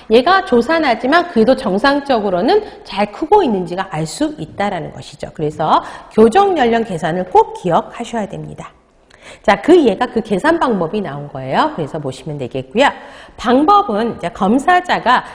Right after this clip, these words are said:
그 항목별을 보고 주관적으로 사정을 하는 겁니다. 자, 그래서 표를 한번 볼까요? 자, 검사 방법에 이렇게 되어 있죠.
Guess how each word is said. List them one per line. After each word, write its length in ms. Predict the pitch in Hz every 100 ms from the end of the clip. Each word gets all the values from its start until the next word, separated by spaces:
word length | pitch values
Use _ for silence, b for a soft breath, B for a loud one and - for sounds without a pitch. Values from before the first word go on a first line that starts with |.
| -
그 120 | 247
항목별을 1000 | 247 415 403 427 427 262 196 233 392 -
보고 300 | - 160 196
주관적으로 760 | - 202 285 330 - 247 226 285
사정을 580 | 285 220 - 196 277 311
하는 220 | 285 269
겁니다. 520 | 185 151 143 170 151 - B B B B
자, 140 | 226
그래서 540 | 208 214 220 185 214 -
표를 320 | 403 415 392
한번 240 | 294 269
볼까요? 580 | 202 139 143 151 214 359 - - - - _ _ _ _ - _ B B B -
자, 120 | 208
검사 440 | 208 269 320 381
방법에 800 | 381 220 190 208 185 190 160 - -
이렇게 280 | 240 254
되어 220 | 294 196 156
있죠. 320 | 147 -